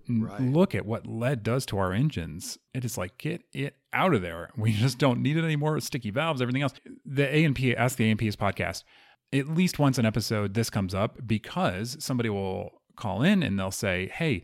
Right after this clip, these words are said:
Speaker 1: I've had this, you know, valve sticking issue." And they say, "Well, you gotta lap your valves. And the reason you have to lap your valves is because of the lead scavenging." And so it's like,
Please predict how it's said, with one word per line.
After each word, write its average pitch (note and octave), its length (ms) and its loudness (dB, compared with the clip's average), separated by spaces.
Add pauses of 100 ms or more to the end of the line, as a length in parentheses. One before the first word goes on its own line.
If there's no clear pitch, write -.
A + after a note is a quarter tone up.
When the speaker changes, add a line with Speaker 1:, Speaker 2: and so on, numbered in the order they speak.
(300)
Speaker 1:
I've A#2 180 2
had G#2 300 2
this, G2 460 -2
you A2+ 100 -2
know, E2+ 140 -4
valve B2 240 2
sticking C3+ 260 0
issue." B2 220 0
And G#2+ 40 2
they G2 80 0
say, F#2+ 140 -2
"Well, C3+ 160 0
you B2 60 -2
gotta F#2+ 180 -4
lap F#2+ 180 0
your F#2+ 100 -2
valves. C3 220 0
And F#2+ 60 -6
the F2+ 60 -6
reason A#2 180 -2
you A2+ 80 0
have A2 80 -6
to A2 80 -6
lap F#2+ 160 -4
your F2+ 80 -8
valves B2+ 220 -4
is E2+ 100 -12
because F#2 240 -8
of F2 100 -10
the F2+ 80 -8
lead C3 220 -4
scavenging." C#3+ 560 -4
And F#2 240 -6
so G2+ 240 0
it's G2 180 -6
like, F#2 320 -2